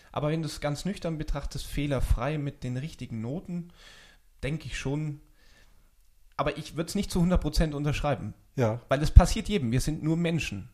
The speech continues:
Speaker 2: Ja.
Speaker 1: Aber das ist auch gut so.
Speaker 2: Das, das denke ich auch. Also genau das mit der Betrachtung. Also, ähm,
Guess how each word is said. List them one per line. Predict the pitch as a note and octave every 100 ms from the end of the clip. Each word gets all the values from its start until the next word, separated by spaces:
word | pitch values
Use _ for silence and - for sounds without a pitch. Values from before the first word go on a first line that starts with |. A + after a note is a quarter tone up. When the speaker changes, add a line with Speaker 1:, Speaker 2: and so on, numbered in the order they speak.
| -
Speaker 2:
Ja. | A2+ G#2+ -
Speaker 1:
Aber | C3 B2+
das | C3 -
ist | C3
auch | - -
gut | G3+
so. | - - A#2 - - - - _ - - _ - - -
Speaker 2:
Das, | C3 - -
das | C3+ -
denke | D3 C3+
ich | A#2+ A#2+
auch. | D#3
Also | D3+ C3+ C3+
genau | C#3 C3+
das | E3 D#3
mit | D3
der | C3
Betrachtung. | A#2+ B2 - C#3+ - D#3 D3+
Also, | B2 B2 C3 C#3+
ähm, | A#2+ A#2+